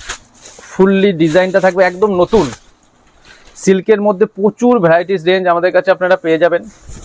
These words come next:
almost, আহ, হান্ড্রেড প্লাস ডিজাইন সবসময় পেয়ে যাবে। এই ধরনের থাকছে এগারোশো টাকা, এগারোশো টাকা এই ধরনের পেয়ে যাচ্ছে। মোগার উপরে, মোগা তো অনেক ধরনের, যে পাড়ালা মোগা,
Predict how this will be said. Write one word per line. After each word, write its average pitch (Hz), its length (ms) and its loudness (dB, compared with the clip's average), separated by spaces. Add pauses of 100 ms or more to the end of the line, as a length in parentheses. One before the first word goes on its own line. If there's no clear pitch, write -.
(140)
almost, 170 680 0
আহ, 160 200 4
হান্ড্রেড 160 420 -2
প্লাস 170 320 0
ডিজাইন 156 480 -2 (480)
সবসময় 170 440 0
পেয়ে 165 240 0
যাবে। 170 260 0 (140)
এই 170 160 2
ধরনের 165 260 0
থাকছে 170 280 -4
এগারোশো 160 460 -2
টাকা, 165 320 0 (680)
এগারোশো 160 380 0
টাকা 175 180 2
এই 170 100 0
ধরনের 156 260 0
পেয়ে 160 140 2
যাচ্ছে। 160 340 0 (840)
মোগার 185 420 4
উপরে, 160 300 -2 (540)
মোগা 165 300 2
তো 202 100 0
অনেক 185 200 -2
ধরনের, 190 200 0
যে 190 80 0
পাড়ালা 185 460 0
মোগা, 151 300 0